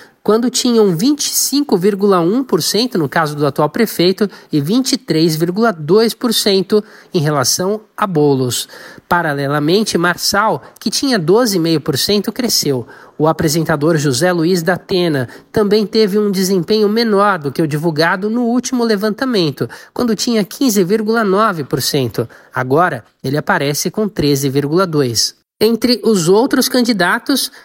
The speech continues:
Tabata Amaral, do P S B, aparece com sete vírgula três por cento, seguida por Marina Helena, do Partido Novo, com três vírgula seis por cento.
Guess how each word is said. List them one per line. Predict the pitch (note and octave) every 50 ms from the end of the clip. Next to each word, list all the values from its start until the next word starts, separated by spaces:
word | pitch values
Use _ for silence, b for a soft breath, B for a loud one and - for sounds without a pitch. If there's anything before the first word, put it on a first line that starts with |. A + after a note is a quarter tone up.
| B B B _
Tabata | C4 B3+ A#3 A3+ G#3 - A#3
Amaral, | G#3+ G#3 F#3 E3 D#3 F3 G3+ A#3+ A#3+ G#3
do | F3 E3+
P | D#3+ E3+ A3+
S | A3+ G#3 F#3+ F3 - -
B, | D3 C3 C#3+ F3+ G#3 G#3+ G3 B B B
aparece | - F#3+ - A#3 G#3 F3+ E3 E3+ - - G#3
com | - A3 G#3+
sete | F#3 - - G#3+ A3 G#3+ G#3+ - F3
vírgula | D3 E3+ F3+ F3+ G3 G3+ G3+
três | G3 - - F#3+ F#3+ G3 -
por | - G#3+ G3
cento, | - - - E3+ E3+ E3+ E3 E3+ F3+ E3+ B B B
seguida | - - - F3 C#3 C3 C#3+ F#3 G#3 F#3+ F3+ D#3 C3+ -
por | - - F#3+ F#3+ F#3
Marina | G3+ G#3+ A3 A3 G3+ G#3+ A#3+ B3+ A#3+ A#3 A3
Helena, | G#3 F3 D#3 D3+ D3 E3 F#3+ G#3 A3 A3
do | F#3+ F3+ E3+ E3 F#3+
Partido | - G#3+ F#3+ - - B3+ G#3+ A#3 A3
Novo, | F#3+ F3+ F3 D#3+ C#3+ C3+ A#2+ B2+
com | A2+ - F3 E3+
três | E3+ G#3+ G#3+ G3+ F3+
vírgula | D#3+ D#3+ D3 D3 D#3+ E3+ F3
seis | E3 - - D#3+ D#3 -
por | - - F#3+ E3+
cento. | - - C#3+ B2+ A#2+ A2+ - B2+ B2